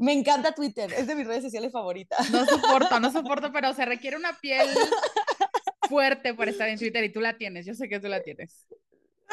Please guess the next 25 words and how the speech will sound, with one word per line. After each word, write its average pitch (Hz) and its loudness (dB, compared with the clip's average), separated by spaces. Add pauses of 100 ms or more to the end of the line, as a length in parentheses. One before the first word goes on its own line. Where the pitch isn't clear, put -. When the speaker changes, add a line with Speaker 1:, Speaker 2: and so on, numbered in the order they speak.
(760)
Speaker 2:
¿Cómo 269 2
aguantas? 220 2
Speaker 1:
Bueno, 214 4
me 220 4
pueden 294 2
seguir 254 -4
por 269 -2
ahí. 220 -6
<laughs> 269 -12
Me 311 -4
pueden 320 0
seguir 254 -12
por 254 -8
ahí, 208 -8
ya 202 -8
saben. 170 -12 (120)
Speaker 2:
Pau, 311 0
mil 339 -6
gracias, 311 -4
de 285 -4
verdad. 240 -4
Sé 247 -6
que 262 0
este 247 -6
episodio 220 -4